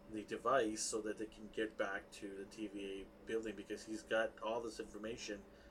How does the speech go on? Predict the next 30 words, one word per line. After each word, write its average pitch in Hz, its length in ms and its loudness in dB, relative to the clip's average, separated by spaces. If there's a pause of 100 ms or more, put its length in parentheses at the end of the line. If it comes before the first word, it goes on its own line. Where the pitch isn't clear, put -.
(120)
that 104 140 2
needs 110 200 -4
to - 100 -6
be 95 140 -10
shared. 117 500 2
And 120 240 4 (480)
the 151 60 4
crazy 233 320 12
thing 180 180 12
is, 147 140 12
like, 117 180 12
she - 180 -2
doesn't 330 240 10
even 117 240 2
care. 131 380 10
She's - 180 -6
like, 104 180 0
"I 104 60 0
don't 151 160 -2
care 110 140 6
about 107 160 4
sharing 107 280 2
it 104 40 0
with 104 100 -2
them." 123 120 2
Like, 117 140 4
she, 196 240 6 (260)
she - 120 12
has 208 220 12
no 170 340 12